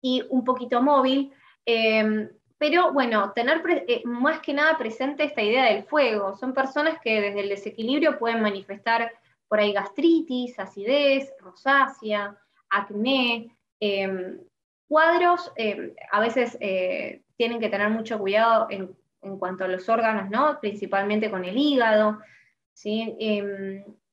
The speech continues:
entonces, bueno, buscar un tipo de alimentación más enfriante, ¿sí?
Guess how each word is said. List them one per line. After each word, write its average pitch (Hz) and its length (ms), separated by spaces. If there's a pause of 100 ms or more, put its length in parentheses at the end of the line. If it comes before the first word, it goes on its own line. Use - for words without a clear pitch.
(180)
entonces, 294 380
bueno, 214 500
buscar 320 680
un 247 260
tipo 269 220
de 254 80
alimentación 214 520
más 226 180
enfriante, 262 1080
¿sí? 214 380